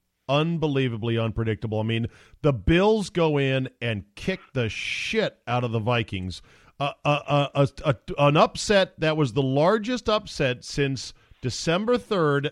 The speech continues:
nineteen ninety-five, at R F K, Andy, when the Redskins, as sixteen and a half point underdogs, beat the Dallas Cowboys.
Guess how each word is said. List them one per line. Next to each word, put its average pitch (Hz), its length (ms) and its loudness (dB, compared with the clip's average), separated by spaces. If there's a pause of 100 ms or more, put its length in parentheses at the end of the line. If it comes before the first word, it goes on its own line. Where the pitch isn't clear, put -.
nineteen 185 720 -4
ninety-five, 170 1200 -2 (520)
at 135 260 -2
R 170 280 4
F 190 260 2
K, 175 360 2
Andy, 110 520 -4
when 135 280 0
the 135 120 2
Redskins, 127 1120 0 (380)
as 143 200 2
sixteen 202 720 -4
and 185 120 -2
a 170 60 2
half 156 340 -2
point 156 260 0
underdogs, 123 680 0 (500)
beat 185 300 2
the 175 80 -2
Dallas 143 440 -2
Cowboys. 85 680 -4